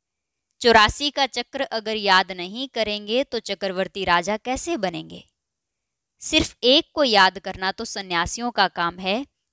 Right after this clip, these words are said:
क्योंकि वह इनको जानते नहीं है, ब्रह्म को ही याद करते हैं। बाप तो अच्छी रीति बच्चों को समझाते हैं, "याद करते करते ही तुम्हारे पाप कट जाने हैं।" पहले तो घर जाना है,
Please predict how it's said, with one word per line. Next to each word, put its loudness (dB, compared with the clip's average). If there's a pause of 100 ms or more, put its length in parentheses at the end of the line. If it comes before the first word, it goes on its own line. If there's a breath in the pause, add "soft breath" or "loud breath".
(200)
क्योंकि 0
वह 4
इनको -6
जानते 2
नहीं -10
है, -18 (680)
ब्रह्म 0
को 0
ही 2
याद 6
करते -8
हैं। -12 (720)
बाप 6
तो -2
अच्छी -2
रीति -4
बच्चों -6
को -8
समझाते -10
हैं, -18 (640)
"याद 6
करते -6
करते -12
ही -10
तुम्हारे 2
पाप 2
कट -12
जाने -6
हैं।" -16 (920)
पहले 2
तो 0
घर -4
जाना 0
है, -8